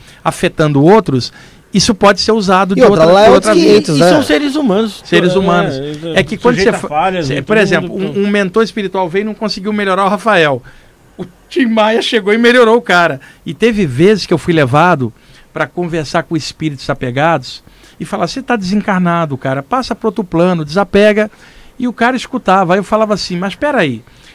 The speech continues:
Speaker 1: eu soube que desceram mentores elevados e falaram as mesmas coisas que eu falei pra vocês. E vocês não aceitaram. E tão aceitando o que eu tô falando."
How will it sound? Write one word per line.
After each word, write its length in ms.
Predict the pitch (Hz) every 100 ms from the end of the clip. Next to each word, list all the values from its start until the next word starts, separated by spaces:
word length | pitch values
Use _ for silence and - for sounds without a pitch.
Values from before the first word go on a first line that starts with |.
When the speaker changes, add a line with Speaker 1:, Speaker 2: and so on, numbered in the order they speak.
| -
Speaker 1:
eu 100 | 185
soube 320 | 175 220 226
que 140 | 208 202
desceram 460 | 190 - 196 185
mentores 540 | 185 180 151 156 151 139
elevados 500 | 143 135 135 180 156
e 60 |
falaram 360 | 160 185 180 190
as 100 | 156
mesmas 380 | 196 269 247 202
coisas 540 | - 202 214 220 185 - - - -
que 80 |
eu 60 | 233
falei 280 | - 240 226
pra 120 | 240
vocês. 540 | 226 240 - 226 196 - -
E 80 | 240
vocês 340 | 220 233 262
não 80 | 220
aceitaram. 600 | 226 262 220 214 262 196 135 - 220
E 40 |
tão 200 | 196 247
aceitando 560 | 269 - 233 135 220 269
o 40 |
que 40 | 202
eu 60 |
tô 100 | 190
falando." 560 | 190 180 175 240 208 127